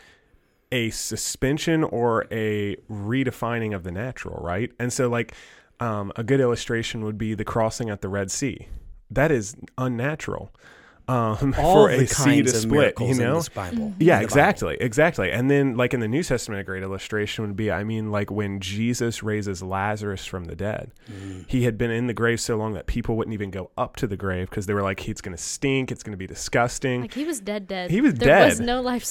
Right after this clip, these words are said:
Speaker 1: And
Speaker 3: support.
Speaker 1: so
Speaker 3: <laughs>
Speaker 1: they reversed the natural completely, and that's a miracle.
Speaker 2: Mm.
Speaker 1: That is, in the narrow sense of the word, that is a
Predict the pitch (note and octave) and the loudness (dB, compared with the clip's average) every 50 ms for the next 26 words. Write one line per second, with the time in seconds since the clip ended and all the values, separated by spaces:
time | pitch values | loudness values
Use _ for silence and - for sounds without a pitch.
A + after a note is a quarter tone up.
0 | A#3+ G#3+ C#3 C#3 C#3+ - G#3+ - - - D#3 D3 C#3+ D3 D#3 B2 A#2 A2 G2+ - | -2 2 2 4 4 4 2 2 4 4 6 6 6 4 2 0 -2 -6 -8 -10
1 | - - - - D3 F#3 G#3+ F#3+ D#3 B2 G#2+ G2+ F#2+ A#2+ B2+ D3 F3 F3 - - | -14 -14 -2 4 4 6 8 6 6 4 2 -2 0 2 2 2 2 0 -4 -6
2 | - - A#2 A#2+ A2 G#2 G#2+ B2 C#3 D3 C#3+ - - C3+ A#2 G#2 G2+ G2+ F#2 - | -10 -8 -4 -4 -2 0 0 0 0 -2 -4 -4 -2 0 0 2 0 0 -2 -4
3 | - - A2+ G#2 F#2 - - D3+ G3+ - - A2+ G2 F2+ F2+ - G#2+ A2+ A2+ A#2 | -6 -6 -4 -2 -2 -2 -2 -2 -2 -2 -2 -4 -4 -4 -4 -6 -4 -4 -4 -4
4 | - _ - A#2 B2+ C#3+ F#3 - C3 F#2+ F#2 F#2+ G2+ A2 C3 C#3+ - - - - | -8 _ -6 -2 0 0 0 0 -2 -2 -2 -2 0 0 0 0 0 -2 -2 -4
5 | - B1+ - - D#3+ D#3 E3+ D#3+ B2 - A#2 A#2+ C3+ C3+ C3+ B2+ - - A#2 A2+ | -6 -6 -6 -4 -4 -2 -2 -2 -2 -2 0 0 0 0 0 -2 -2 -4 -6 -6
6 | G#2 G2 F#2+ - - A#2 A2+ A#2+ B2 C3 D3+ D3+ C3+ B2+ B2+ A#2 G#2+ G#2 - - | -6 -6 -8 -8 -6 -4 -4 -2 0 0 0 0 2 0 0 -2 -4 -6 -6 -6
7 | B2+ A#2+ A#2 - G#2 F#2 F#2+ F2+ G#2+ A2+ A2 F#2+ F2 G2 G#2+ A2+ A2+ G2 F2+ F#2+ | -4 -6 -6 -6 -8 -8 -6 -4 -2 -2 -2 -2 -2 -4 -2 -2 -4 -4 -6 -8
8 | - - - _ _ _ - G2+ G2 F#2+ F#2 F2+ | -16 -20 -20 _ _ _ -12 -8 -8 -6 -6 -4